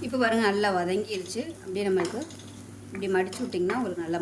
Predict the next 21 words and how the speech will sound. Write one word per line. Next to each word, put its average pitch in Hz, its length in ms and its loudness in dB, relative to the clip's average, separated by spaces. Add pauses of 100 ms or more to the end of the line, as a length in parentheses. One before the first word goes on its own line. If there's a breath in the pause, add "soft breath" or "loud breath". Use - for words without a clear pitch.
மடிக்கிற 170 320 -4 (100)
பதத்துக்கு 160 320 -12
வருது 160 260 -12
பாருங்க. 170 260 -8 (920)
இந்த 196 140 -2 (260)
ஸ்டேஜ் 190 360 -4
வரைக்கும் 170 340 0
நல்லா 185 200 -2 (640)
வதக்கி 180 340 -4
எடுத்துக்கணும், - 420 -8 (200)
அப்பதான் 185 320 -4
உங்களுக்கு 170 280 -2
வந்து 226 220 -2
நல்லா 165 220 -6
இருக்கும். - 260 -14 (1120)
இப்ப - 140 -8 (140)
ஈரத்தன்மையெல்லாம் 185 680 0
போயிருச்சு, 170 360 0
நல்லா - 200 -10
சூப்பரா 170 420 -8
வந்துருச்சு. - 320 -14